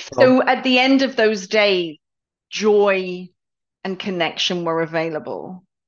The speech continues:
Speaker 2: between you and Brian?
Speaker 1: Always.
Speaker 2: Mm.
Speaker 1: And that's where he said, "You know, this is starting to feel a lot like our marriage." It was, like, day four.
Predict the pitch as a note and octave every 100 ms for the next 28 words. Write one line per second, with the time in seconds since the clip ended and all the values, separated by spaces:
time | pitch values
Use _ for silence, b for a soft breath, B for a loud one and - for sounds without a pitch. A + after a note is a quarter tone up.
0 | _ _ _ _ _ _ _ _ _ _
1 | - E3+ - D#3+ D3 C#3+ D3 C3+ B2+ F#2
2 | D3+ - - _ - B B B F3 E3
3 | E3 D#3 - D#3+ D#3 C3+ C3 B2+ - _
4 | _ _ - D#3+ C#3 - C#3+ C3+ C#3 B2+
5 | B2+ C#3+ D#3+ D#3 C3+ - D3 B2+ B2 B2+
6 | B2 A#2+ A#2 A#2 B2 F3 - - - -
7 | _ _ _ _ _ _ _ _ _ B2+
8 | A#2+ - G#2 - - A1 -